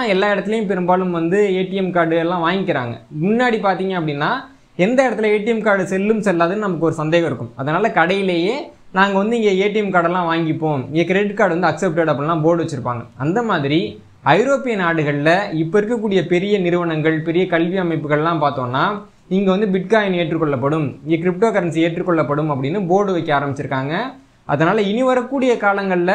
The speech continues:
நம்ம வந்து எப்படி credit card, debit கார்டை பயன்படுத்துறோமோ அந்த மாதிரி கிரிப்டோ கரன்சிகளையும் பயன்படுத்த வாய்ப்பு இருக்கு. ஆனா இப்ப credit கார்டோ debit கார்டோ நம்ம பயன்படுத்துறப்போ ஒரு நிமிஷம், ரெண்டு நிமிஷத்துலயே அந்த பரிவர்த்தனைங்கிறது முடிஞ்சிடும்.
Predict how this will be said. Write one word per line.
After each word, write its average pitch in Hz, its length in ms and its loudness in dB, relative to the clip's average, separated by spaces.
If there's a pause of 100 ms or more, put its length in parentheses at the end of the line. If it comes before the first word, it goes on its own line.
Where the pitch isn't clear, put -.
(140)
நம்ம 190 240 -2
வந்து 202 280 0
எப்படி 196 220 0
credit 202 320 -2
card, 202 200 2
debit 175 300 -2
கார்டை 190 180 2
பயன்படுத்துறோமோ 165 680 0 (460)
அந்த 220 240 2
மாதிரி 226 260 2
கிரிப்டோ 220 340 0
கரன்சிகளையும் 185 600 0
பயன்படுத்த 175 380 0
வாய்ப்பு 160 280 2
இருக்கு. 147 240 0 (260)
ஆனா 175 200 0
இப்ப 220 160 0
credit 220 340 -2
கார்டோ 220 240 2
debit 196 320 0
கார்டோ 214 220 2
நம்ம 175 160 0
பயன்படுத்துறப்போ 175 640 0 (480)
ஒரு 214 200 4
நிமிஷம், 233 320 2
ரெண்டு 202 200 0
நிமிஷத்துலயே 208 460 2
அந்த 208 100 -2
பரிவர்த்தனைங்கிறது 180 760 0
முடிஞ்சிடும். 147 380 0